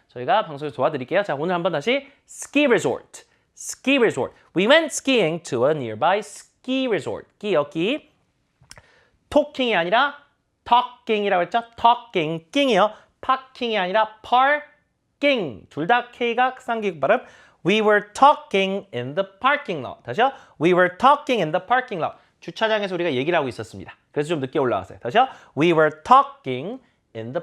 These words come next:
parking lot. Talking, parking. 자, 오늘 마지막입니다. We worked with a local marketing firm. 로컬이 아니라 이것도 어떻게 돼요? 그러면 C 발음이 경음화되면서 끄가 되고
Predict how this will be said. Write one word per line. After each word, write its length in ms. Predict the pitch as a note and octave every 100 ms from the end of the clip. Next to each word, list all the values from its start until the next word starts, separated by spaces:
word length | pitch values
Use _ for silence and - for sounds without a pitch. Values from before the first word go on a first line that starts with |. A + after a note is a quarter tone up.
| -
parking 640 | - C4+ C4 - F#3 C3+ G#2+
lot. 180 | G2+ - _ -
Talking, 840 | E3+ E3 E3+ - B3+ C#4+ D4+ C#4+ _ _ _
parking. 600 | - F#3+ F#3+ - A2+ E2+ -
자, 200 | - -
오늘 140 | A#2
마지막입니다. 560 | D3 E3 D#3 E2+ - - _ _ _ _ _ _ _ _ _ -
We 140 | F#3
worked 440 | F3+ G#3 D4+ D4+ -
with 140 | F#3
a 80 | D3+
local 880 | A#2+ C#3+ A#3+ A3+ - A#3 A#3 A3+ G#3+ -
marketing 580 | D3 F3+ F#3+ F3 D3+ C3+
firm. 280 | B2 G2+ F2+
로컬이 800 | D3 A#3+ A#3+ - - - B3+ A#3
아니라 320 | G#3+ A#3+ B3+
이것도 280 | E3+ F#3+ D#3
어떻게 180 | -
돼요? 100 | E3
그러면 220 | B2 B2 A#2 _ _ _
C 300 | - - A#3+
발음이 340 | A3 G#3+ G3+
경음화되면서 840 | F#3 D3+ E3+ F3 D#3+ D#3 D#3+ G3 -
끄가 320 | A3+ A3 G#3+
되고 460 | F3+ B2+ D3 A3+